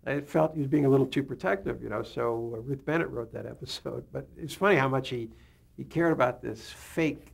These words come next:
guy. But, uh, when we had, when we had hired Hanks in the beginning, it was before Splash had come out. And we had made a deal for more than one episode at an, at an agreed upon,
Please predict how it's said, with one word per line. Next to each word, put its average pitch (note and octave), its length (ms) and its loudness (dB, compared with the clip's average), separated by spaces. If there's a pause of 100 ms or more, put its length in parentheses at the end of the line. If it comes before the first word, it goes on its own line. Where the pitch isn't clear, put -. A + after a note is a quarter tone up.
guy. D3+ 340 4
But, G#2+ 380 -8
uh, A2 240 -2 (400)
when D3+ 160 4
we G3 100 10
had, G#3 240 6
when D#3 140 6
we D#3+ 80 8
had C3 100 2
hired A#3 300 4
Hanks F3+ 380 6
in D#3 60 2
the C3+ 60 2
beginning, D3 400 6
it B2+ 40 4
was A#2 80 2
before E3 360 0
Splash D3+ 540 2
had A2 160 -6
come G2+ 160 -10
out. - 240 -14 (720)
And B2+ 380 6
we C#3 80 8
had D3 100 4
made D#3 160 8
a C3+ 40 6
deal D3+ 220 8
for D3 120 0
more B2+ 200 8
than B2 140 2
one B2 160 2
episode A#2 580 0 (200)
at A2+ 120 -10
an, A2+ 260 -6
at A#2+ 100 -10
an A#2 100 -8
agreed B2 240 0
upon, A2 320 -4